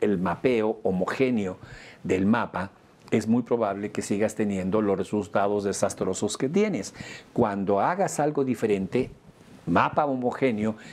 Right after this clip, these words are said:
es muy probable que las condiciones cambien y se dé un mejor seguimiento a los objetivos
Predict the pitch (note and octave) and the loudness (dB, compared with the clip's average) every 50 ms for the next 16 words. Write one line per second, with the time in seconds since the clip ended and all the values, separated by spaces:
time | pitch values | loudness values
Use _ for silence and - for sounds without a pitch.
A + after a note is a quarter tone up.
0 | - - - - D3+ C#3 C#3 C#3 C#3 C3 - B2+ A#2+ A#2 A#2 A2 G2+ G2+ G#2+ G2+ | -20 -6 -2 0 0 2 2 2 0 0 0 0 2 2 2 2 0 0 -2 -2
1 | - - - - - - D3+ C#3 C3+ B2 A2+ - - A#2 A2 G2+ G#2+ G#2+ - A#2 | -4 -6 -18 -6 0 2 2 2 2 0 -2 -2 -2 -2 0 0 -2 -2 0 0
2 | A2 G#2 G#2+ G#2 - - - G#2 F#2+ F#2+ F#2+ G2+ G2+ G2+ F#2+ - - - - - | 0 0 0 -2 0 0 0 0 0 0 0 0 0 0 -2 -4 -10 -20 -20 -20
3 | - _ - B2 A#2 A2+ - - A#2 G2+ F#2+ G2 F#2+ F#2+ F2+ - - - - - | -20 _ 0 2 2 2 2 2 0 2 2 0 0 -2 -2 -4 -8 -18 -20 -20
4 | - - - - - - - - A#3 A2+ A2+ A2 E3 - - - - - G#2 F#2 | -20 -20 -20 -18 -18 -10 -2 0 2 4 4 2 2 0 -4 -10 -6 -4 -4 -4
5 | - - - B2 A2+ G#2 G2+ - - - - - - - _ _ _ _ _ - | -4 -2 0 0 0 0 -2 -4 -10 -20 -20 -20 -20 -20 _ _ _ _ _ -4
6 | - - - A2+ G2 G#2 G#2 G#2+ A2+ A2+ A2 A2 A2 A2 G#2+ A2 - - - - | 0 2 2 2 2 0 0 2 2 2 0 0 0 0 -2 -2 -4 -4 0 2
7 | G2+ G#2+ G#2+ G#2+ - - G2+ - G#2 F#2+ - G#2+ G2 F#2+ G2 F#2+ - | 2 2 2 -2 -4 -8 -8 -8 -6 -2 0 0 2 2 0 0 -4